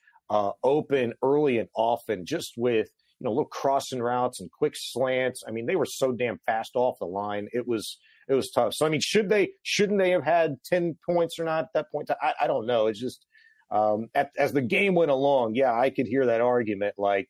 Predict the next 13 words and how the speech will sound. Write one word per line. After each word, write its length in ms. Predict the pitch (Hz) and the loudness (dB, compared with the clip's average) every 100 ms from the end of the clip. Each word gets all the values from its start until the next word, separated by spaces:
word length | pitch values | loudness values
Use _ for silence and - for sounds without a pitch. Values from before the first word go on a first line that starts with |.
| 117 | 0
uh, 300 | 104 98 98 - _ _ _ _ - | 2 2 0 -2 _ _ _ _ -10
the 260 | 98 110 | -6 -2
referees 520 | 120 123 123 117 117 107 | 0 0 0 -2 -2 -4
were 100 | 107 | -6
certainly 500 | 120 117 110 107 107 | -4 -4 -4 -2 -2
imparting 520 | 101 - 117 104 98 | -4 -2 -2 0 0
their, 340 | 104 101 98 | 0 2 2
uh, 120 | 92 90 | 0 0
position 480 | 92 101 101 98 | -4 -6 -6 -6
on 100 | 90 | -8
the 80 | 85 | -8
game 260 | 85 98 90 | -6 -6 -4
more. 260 | 90 - | -6 -6